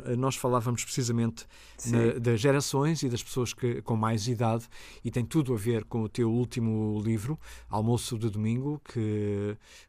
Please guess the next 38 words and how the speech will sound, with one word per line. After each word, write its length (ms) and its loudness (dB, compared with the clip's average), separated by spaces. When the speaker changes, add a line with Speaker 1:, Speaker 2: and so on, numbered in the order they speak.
Speaker 1:
que 100 -20
tem 880 -4
toda 240 0
a 40 0
vida, 560 -4
eh, 360 -6
a 40 -6
parte 380 2
de, 360 -6
da, 180 0
da 180 -2
vida 340 -2
gigante, 520 -4
enorme 420 0
de 160 -2
Rui 320 0
Nabeiro, 520 -4
eh, 520 -4
descrita. 580 -4
Ahm, 1040 0
Speaker 2:
Sim. 460 -6
Speaker 1:
isto 200 -4
para 80 4
te 140 -2
dizer 120 2
o 60 0
quê? 120 0
Para, 140 -6
para 180 -8
voltarmos 460 -2
à 60 -2
conversa 480 -4
das 100 -4
gerações, 400 -2
eu 80 -6
vou 80 -4
tentar 260 -4
apanhar, 360 -4